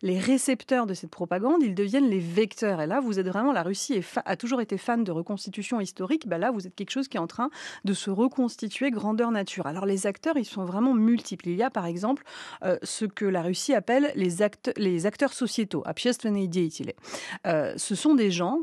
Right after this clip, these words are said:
qui, soi-disant, agissent au nom d'associations, d'organisations, et cetera. En réalité, ce sont vraiment des structures para-étatiques qui sont financées par le pouvoir. On l'a vu ensuite avec les fuites d'emails, par exemple, de Vladislav Surkov, le monsieur, euh, Ukraine de Vladimir Poutine. Euh, comment tout cela a été vraiment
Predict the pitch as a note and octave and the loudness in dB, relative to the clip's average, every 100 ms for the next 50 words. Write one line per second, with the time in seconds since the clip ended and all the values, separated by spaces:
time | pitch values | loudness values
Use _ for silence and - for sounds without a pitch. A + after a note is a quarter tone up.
0 | D#4 - B3+ C4+ - A3+ A#3+ G#3+ G#3 A#3 | -4 -2 -2 -2 -4 0 0 0 -2 0
1 | D4+ F#3+ F3 A3+ C4 F3+ G3+ G#3 F3+ F3+ | 2 0 0 -2 -2 0 0 2 0 -2
2 | F#3+ - E3 E3 - A3+ C4 C4+ G#3 G3 | -4 0 -2 -2 -2 2 4 4 4 2
3 | F#3+ F#3+ F#3 F3+ F#3 A#3 F#3+ - G3+ D4+ | 0 -2 0 0 0 -2 -4 -4 0 2
4 | C4 G3 G3+ G3+ C4 G3+ - D#3+ E3+ A3 | 4 2 -2 -2 -4 -4 -4 -4 -2 0
5 | A#3 F#3 - G3+ - A#3 - F#3+ F#3 F3+ | -2 -4 -8 -8 -6 -4 -2 0 0 -2
6 | F3 - D#4+ - - - - - F#3 - | -6 -6 -8 -8 -18 -14 -8 -4 -4 -2
7 | - A#3+ A3 G3+ A3 G#3 D#3 D#3 F3+ A#3+ | 2 4 4 0 -4 -2 -2 -4 -2 0
8 | C4 F3 D#3 F3+ A3 F3+ - A3 - D#3 | 2 0 0 0 0 -2 -4 -6 -4 -6
9 | D#3 D3+ - A3 F3 F#3 F#3+ G3 D#3+ D3+ | -6 -6 -4 -4 -2 -2 0 -2 -4 -4
10 | E3+ E3 D3+ D3+ D3 D#3+ D3 - - - | -6 -6 -6 -4 -4 -4 -6 -6 -10 -4
11 | B3 D4 - D#3+ D#3+ - F#3+ E3 - - | 0 0 -2 -4 -4 -6 -4 -4 -6 -14
12 | - G#3 - A3 G3+ F3 D3+ D3+ D#3 E3+ | -4 -4 0 0 0 -2 -4 -4 -4 -4
13 | D3 - F3 D4 D#4 - - - D#3+ - | -4 -8 -2 2 2 0 -10 -8 -4 2
14 | A3+ A3+ - G3+ A3+ G3+ F3 F3 D#3+ F#3+ | 4 2 -2 -4 0 0 0 -2 0 0
15 | F#3+ | 0